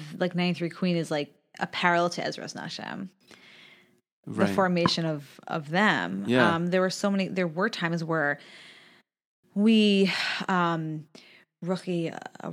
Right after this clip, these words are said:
Speaker 1: Rebbetzin spoke to her, stopped the film, like, and she stood strong and I stood strong 'cause she
Speaker 2: Wow.
Speaker 1: knew and
Speaker 2: Hmm.
Speaker 1: knows how important it is to get this out there,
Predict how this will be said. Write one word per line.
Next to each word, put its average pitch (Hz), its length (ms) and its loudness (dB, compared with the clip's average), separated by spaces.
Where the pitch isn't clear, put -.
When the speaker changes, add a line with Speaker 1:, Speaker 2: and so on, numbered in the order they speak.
Speaker 1:
Rebbetzin 208 440 2
spoke 180 320 -4
to 190 120 -4
her, 170 280 -2
stopped - 320 -10
the 175 60 -6
film, 208 640 4
like, 175 280 0
and 180 280 -2
she - 300 2
stood 240 240 -2
strong 202 280 4
and 180 100 0
I 185 140 2
stood - 260 -8
strong 113 400 -4
'cause - 160 -8
she 220 500 2
Speaker 2:
Wow. 107 200 0
Speaker 1:
knew 196 720 4
and 196 120 4
Speaker 2:
Hmm. 196 40 4
Speaker 1:
knows 220 260 4
how 208 380 4
important 196 640 0
it - 80 -4
is 190 180 0
to - 100 -4
get 175 340 -2
this 175 180 -2
out 170 280 0
there, 143 280 -2